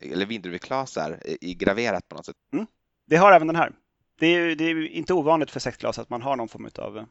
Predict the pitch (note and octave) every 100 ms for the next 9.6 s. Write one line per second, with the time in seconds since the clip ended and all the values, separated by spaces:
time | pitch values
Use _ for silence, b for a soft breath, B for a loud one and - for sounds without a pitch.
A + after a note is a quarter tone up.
0 | _ - B2 A#2 A#2 A2+ A2 A2 G#2+ G#2+
1 | G#2+ G#2+ - A2+ A2 A2 - A#2 A2 B2
2 | A#2+ - - _ _ _ _ _ _ _
3 | _ _ B B B B B B D#3 D#3+
4 | D#3+ C#3+ C#3 C#3+ - B2 A2+ G#2+ A2 -
5 | - A#2 A#2 A#2 - C#3 C3 F#2+ - -
6 | b _ - B2 A#2 A#2+ B2 C3+ E3+ F3
7 | - - D3 C#3+ C3 B2 B2+ C3 C3+ -
8 | C#3 F3 - B2+ - B2+ C3 C3+ A#2+ A2
9 | - C3+ B2+ G#2+ G#2+